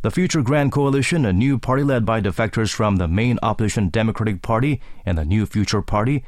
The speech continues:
a new party led by former D P Chair Lee Nak-yon, will merge into a single political party.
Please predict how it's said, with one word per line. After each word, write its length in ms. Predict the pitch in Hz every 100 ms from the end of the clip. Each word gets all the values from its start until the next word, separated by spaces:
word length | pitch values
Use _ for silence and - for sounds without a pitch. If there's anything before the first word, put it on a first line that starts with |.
| -
a 80 | 90
new 240 | 101 165 139
party 260 | 131 135
led 220 | 120 110
by 160 | 98 98
former 340 | - 113 117
D 220 | 95 117 104
P 120 | 107
Chair 220 | - 104 -
Lee 100 | 110
Nak-yon, 420 | 92 92 110 120 - - -
will 160 | 113 110
merge 340 | 113 143 135
into 240 | 127 120 110
a 60 |
single 380 | 101 143 147 156
political 420 | - 120 110 113
party. 480 | 98 110 98 92 -